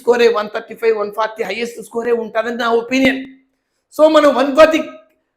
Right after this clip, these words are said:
వన్ ఫార్టీ ప్లస్ సాధించగలిగితే మనం కూడా లాస్ట్ డిఎస్సి వాళ్ళ మాత్రమే, మనం కూడా సక్సెస్ రేట్ ఎక్కువగా ఉంటుంది. కాబట్టి ఇది ఎవరెవరు రాయాలి డిఎస్ ఈ యొక్క టెట్ అంటే అప్‌కమింగ్ ఈ, ఈ వచ్చేటువంటి, వచ్చినటువంటి ఈ నోటిఫికేషన్‌లో వన్ ట్వంటీ, గతంలో వన్ ట్వంటీ,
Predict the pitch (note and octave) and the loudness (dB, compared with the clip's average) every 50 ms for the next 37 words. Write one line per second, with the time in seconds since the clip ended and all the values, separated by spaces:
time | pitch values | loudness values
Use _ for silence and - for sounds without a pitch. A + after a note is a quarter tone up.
0 | _ _ F#3+ B3+ C#4+ B3+ D#4 D#4+ D#4 D#4+ D#4 - - C4+ C4 C4 - - - - | _ _ 0 0 2 6 6 6 6 4 0 -2 -2 -2 -2 -2 -2 -4 -2 0
1 | B3+ A#3+ C#4 D#4+ D#4+ D4 C#4 D4+ D4+ D4 C#4 - C4+ A#3+ A#3+ A#3+ - - D3 F3 | 0 2 2 0 0 0 -2 0 0 0 -2 -2 -2 -4 -4 -4 -8 -10 -4 -2
2 | A#3+ D4+ E4+ E4+ F4 F4 D#4+ - C#4 F#3+ - - - F#3+ F#3+ G#3 G#3+ G#3 G#3 G#3 | 0 0 0 0 2 6 6 8 8 6 4 0 -2 0 0 0 0 -2 -6 -8
3 | A3+ A#3 A#3+ A#3+ B3 A#3 A3+ A3 A3 G#3 G#3 G3+ G#3+ G#3+ G#3 G3 G3 G3 G#3+ A3 | -6 -6 -6 -4 -2 -2 -2 0 -2 -2 -4 -6 -6 -8 -6 -6 -8 -6 -4 -4
4 | A3+ G#3+ - - F#3+ - - A#3 - - A3+ A3 A3 - F#3 - _ _ - B3 | -4 -4 -6 -10 -14 -14 -14 -14 -8 -6 -6 -4 -4 -6 -10 -14 _ _ -12 -8
5 | C4 A#3 A#3+ G#3+ G3 F3+ G3 F#3 - - F3+ F3+ F3+ - F3+ D#3+ D#3+ D#3+ - _ | -6 -4 -4 -4 -6 -8 -14 -12 -12 -10 -10 -10 -12 -12 -12 -12 -12 -14 -14 _
6 | _ C#3+ C#3 C3 - _ _ _ _ _ _ _ _ - F3 A#3+ D4 D#4 E4+ E4 | _ -18 -18 -18 -20 _ _ _ _ _ _ _ _ 0 2 4 4 6 6 6
7 | D#4+ D#4 D4+ D4+ D4+ D4 C#4+ C4 B3 A#3+ B3 B3 B3 - - - A3 A#3 A3 A3 | 6 8 8 8 8 8 6 4 2 -2 -2 -4 -4 -6 -10 -10 -8 -8 -8 -8
8 | A3 F3+ A3+ A3 A3 B3 B3 A#3 G3+ A3+ G#3+ G#3+ A3 G#3+ _ - E3+ D#3+ - - | -6 -6 -8 -6 -4 -4 -6 -4 -4 -6 -6 -8 -10 -14 _ -10 -10 -8 -8 -8
9 | A3+ A3 A3 G#3 G#3 G#3 G#3 G#3 - - _ _ _ F#3+ F#3+ F#3 - G3 F#3+ F#3 | -8 -8 -8 -8 -8 -8 -10 -10 -14 -20 _ _ _ -12 -12 -10 -10 -12 -10 -10
10 | G#3+ F#3+ G3 G3 F#3+ F#3 F#3 F#3 F#3+ A#3+ B3 B3+ B3+ A#3+ A3+ A3 G#3 G#3 G#3 G#3+ | -10 -10 -8 -10 -10 -8 -8 -8 -4 -2 -2 -2 -2 -2 -4 -6 -6 -8 -8 -8
11 | G#3+ G#3+ - A3 G#3 G#3 G3+ F#3+ F#3+ F#3+ F#3+ - _ _ _ _ _ _ C#3+ D#3+ | -10 -10 -12 -14 -12 -10 -6 -6 -6 -6 -8 -12 _ _ _ _ _ _ -10 -8
12 | F#3+ G#3 F#3 G#3+ G#3+ G#3 F#3+ G#3+ F#3+ G3 G3 G3 A3 A3 A3 G#3+ G3 G3+ G#3 F#3+ | -8 -6 -6 -6 -6 -4 -6 -6 -4 -4 -4 -4 -4 -2 -2 -2 -2 -4 -4 -4
13 | G#3+ G#3+ G#3+ G#3+ A3 | -6 -6 -6 -8 -12